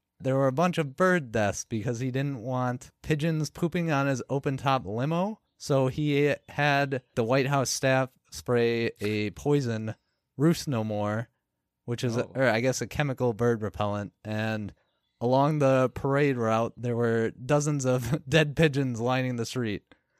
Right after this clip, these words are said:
Speaker 2: <laughs>
Speaker 1: But that wasn't actually the inauguration that had the most dead birds, which was in
Speaker 2: What do you mean?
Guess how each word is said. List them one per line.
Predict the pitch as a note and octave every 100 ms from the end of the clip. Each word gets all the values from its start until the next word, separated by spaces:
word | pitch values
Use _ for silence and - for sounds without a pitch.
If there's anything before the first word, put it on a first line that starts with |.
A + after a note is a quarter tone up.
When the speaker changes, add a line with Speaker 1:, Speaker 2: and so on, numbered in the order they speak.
| _ _ -
Speaker 2:
<laughs> | - - _ _ _ _ _ _ _ _ -
Speaker 1:
But | C#3+ G#3 -
that | C3+ E3 D3+
wasn't | E3 F3 F3
actually | D#3+ D#3+ E3 D3
the | C3+ C#3
inauguration | C3+ C3+ C3 C3 C3 - B2
that | A#2+
had | A#2+ C3 A#2
the | A#2+ B2+
most | B2+ D#3+ F#2 -
dead | A#2 G2+
birds, | G2+ G#2+ A2+ B2
which | B2 A#2 -
was | A#2 A2+ A#2 A#2 - -
in | A#2+ A#2+ A2+
Speaker 2:
What | A#2 C3+ B2+
do |
you | A2
mean? | G2 G2+ G#2 G2+